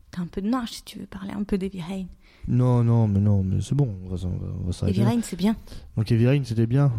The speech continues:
Speaker 2: Marine, elle a eu une expérience assez malheureuse avec, mais,
Speaker 1: Mm.
Speaker 2: mais c'était bien. Et en plus, la dernière fois, voilà, on avait rushé Heavy Rain pour faire une émission dessus, on l'a fait et,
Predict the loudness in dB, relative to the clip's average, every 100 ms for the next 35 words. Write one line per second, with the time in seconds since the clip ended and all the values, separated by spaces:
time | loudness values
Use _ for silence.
0 | 2 4 4 4 4 4 4 4 2 0
1 | 2 4 2 2 2 2 2 4 4 4
2 | 4 2 -2 -6 -4 -4 -6 -14 -20 -20
3 | -4 -2 -2 -4 -2 0 0 0 2 0
4 | -2 -20 -20 -20 -20 -20 -20 -20 -4 0
5 | 2 4 4 4 4 4 4 6 6 6
6 | 4 2 4 4 4 4 6 4 4 2
7 | 2 2 4 2 4 4 4 4 4 4
8 | 4 6 6 6 6 4 4 4 6 6
9 | 6